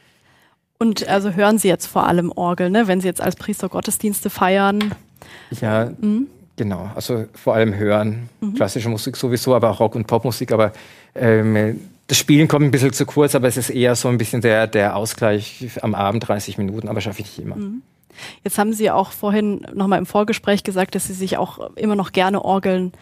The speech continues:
Speaker 1: anschauen, ne? Also
Speaker 2: Mhm.
Speaker 1: Sie, wahrscheinlich machen Sie dann auch, wenn Sie irgendwie Urlaub machen oder sonst wie unterwegs sind, solche Stopp an, äh, besonderen Orgeln in ganz Deutschland, kann ich mir vorstellen,
Speaker 2: Mhm.
Speaker 1: oder?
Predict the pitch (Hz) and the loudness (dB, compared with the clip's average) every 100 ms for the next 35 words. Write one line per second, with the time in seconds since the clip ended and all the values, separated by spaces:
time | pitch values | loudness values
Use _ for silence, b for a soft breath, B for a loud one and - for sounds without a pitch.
0 | b b - 226 - 180 185 185 247 202 | b b 2 2 2 0 0 2 4 4
1 | 190 202 202 185 185 190 190 214 214 202 | 2 2 2 2 -2 0 0 0 0 0
2 | 208 190 185 180 185 185 185 180 180 175 | 0 0 -2 -2 -2 -2 -2 -4 -4 -2
3 | 208 202 190 175 180 190 180 175 175 - | 2 2 2 0 -2 -2 -2 -2 -4 -6
4 | - 190 180 185 - 190 180 180 - 175 | -6 -6 -4 -4 -6 -8 -6 -6 -6 -8
5 | B B B - - 220 - 202 202 196 | B B B -4 0 0 2 2 4 2
6 | 185 185 196 202 208 202 - 196 202 196 | 2 0 2 2 2 0 0 0 0 -2
7 | 190 208 190 190 - 226 175 - 190 190 | -4 -4 -2 -2 0 0 0 -2 -4 -4
8 | 180 180 - 156 - - 180 190 277 | -4 -4 -6 -8 -6 -6 -4 -4 -4